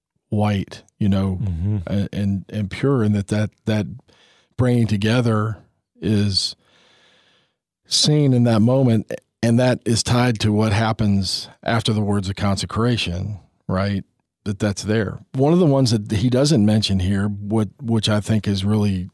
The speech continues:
Speaker 1: important, is to take, say, John six about the bread of life discourse when they're referring to Moses, you know, fed the, gave, got manna in the desert for them,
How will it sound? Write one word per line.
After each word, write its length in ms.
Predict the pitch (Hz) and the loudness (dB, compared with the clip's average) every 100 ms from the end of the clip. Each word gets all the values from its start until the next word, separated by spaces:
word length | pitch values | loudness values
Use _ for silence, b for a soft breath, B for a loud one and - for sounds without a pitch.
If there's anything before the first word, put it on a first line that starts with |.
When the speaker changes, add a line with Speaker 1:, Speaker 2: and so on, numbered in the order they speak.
| _ - | _ -6
Speaker 1:
important, 560 | 104 - 165 139 113 | -4 0 2 2 2
is 140 | 107 98 | 2 0
to 100 | 113 | -4
take, 280 | - 123 110 - 127 | 0 0 -2 -8 -12
say, 220 | - 120 113 | -2 0 0
John 340 | 110 107 98 | 0 0 0
six 720 | - - 135 110 107 - - - _ _ _ _ _ _ - | 0 2 2 2 -2 -4 -6 -10 _ _ _ _ _ _ -4
about 400 | 107 104 101 92 - _ _ - | 0 2 0 -2 -8 _ _ -4
the 140 | 120 | 0
bread 200 | 110 117 | 2 4
of 60 | 107 | 4
life 260 | 113 123 | 2 0
discourse 560 | - 101 - 107 104 - | 0 -2 0 0 0 2
when 100 | 107 | 2
they're 260 | 101 98 95 | 2 0 -4
referring 720 | - 101 98 - 131 135 117 | -6 -6 -4 0 2 4 2
to 140 | - 101 | 0 2
Moses, 880 | 101 117 139 98 98 95 - - - _ _ _ _ _ _ _ _ _ | 2 4 4 2 0 -2 -4 -8 -16 _ _ _ _ _ _ _ _ _
you 100 | - | 0
know, 180 | 113 101 | 2 2
fed 300 | 101 127 113 | 2 0 2
the, 80 | 101 - 147 135 | 0 -2 -4 -2
gave, 440 | 123 120 113 120 | 2 2 2 0
got 240 | 123 110 - | 0 0 2
manna 340 | 117 123 120 | 2 4 4
in 100 | 113 | 4
the 80 | 107 | 2
desert 460 | 92 117 123 117 92 | 2 2 2 0 0
for 140 | 110 | -2
them, 440 | 95 98 98 110 | -2 -4 -6 -8